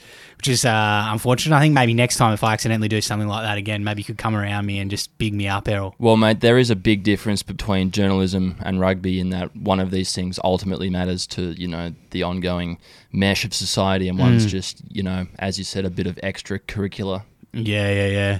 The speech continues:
Speaker 1: which we obviously can't speak about. Now, um, if he had kicked that, Will Harrison, we would have had our first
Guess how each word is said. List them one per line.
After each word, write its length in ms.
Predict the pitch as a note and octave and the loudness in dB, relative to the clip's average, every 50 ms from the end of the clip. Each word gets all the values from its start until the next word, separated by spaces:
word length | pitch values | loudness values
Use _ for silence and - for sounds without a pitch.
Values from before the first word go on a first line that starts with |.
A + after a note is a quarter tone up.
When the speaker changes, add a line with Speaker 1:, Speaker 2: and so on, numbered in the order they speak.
| - - | -4 -4
Speaker 1:
which 300 | - A2 G#2 - - - | -2 -2 -2 -2 -4 -2
we 240 | - A2 G#2+ G#2 G#2 | -2 0 0 0 -2
obviously 340 | G2+ G2 G#2 G2+ - A2 G2 | -4 -4 -6 -6 -6 -8 -8
can't 260 | F#2+ - A2+ G#2+ G2+ | -4 -2 -2 -2 -2
speak 240 | - - B2+ A#2 G#2 | 0 2 2 2 4
about. 280 | A#2+ A#2 A2+ A2+ C3+ - - - - - - - | 4 4 4 4 2 0 -4 -10 -12 -12 -2 2
Now, 480 | C#3 C#3+ D3 D3 D3+ D3 D3 D3 D3 | 4 6 8 8 8 10 8 8 8
um, 340 | D3+ D3+ D3+ D3+ D3 D3+ E3 - - - | 8 8 8 8 6 6 2 0 -8 -2
if 220 | F#3 F#3 F3 - | 0 2 4 4
he 80 | G3+ G3 | 4 4
had 140 | G3 E3+ D3 | 4 4 0
kicked 280 | - - A#3+ B3+ - - | 2 2 2 2 4 4
that, 240 | F#3+ D#3 B2+ A#2 C3 | 4 4 4 4 4
Will 220 | B2+ C#3 C3 B2 | 6 6 6 6
Harrison, 640 | A2 B2 A#2+ A#2+ A#2+ A#2+ - - B2+ B2+ B2 B2 C3 - | 6 4 4 4 4 4 4 2 2 2 2 0 -2 -4
we 200 | C3 B2+ C#3 C#3+ | 2 4 6 6
would 220 | C#3 C#3 D3+ F3 | 8 8 8 8
have 100 | G3 F#3+ D#3 | 8 6 4
had 340 | C3+ D#3 D3+ D3+ D3+ C#3 D3 | 4 4 4 6 4 4 2
our 220 | C3 C3+ C3 C3 B2 | 2 4 4 4 4
first 640 | - - - C#3 C3 C3 C3+ C3+ B2+ - - - | 2 2 4 6 8 8 8 6 4 2 -2 -4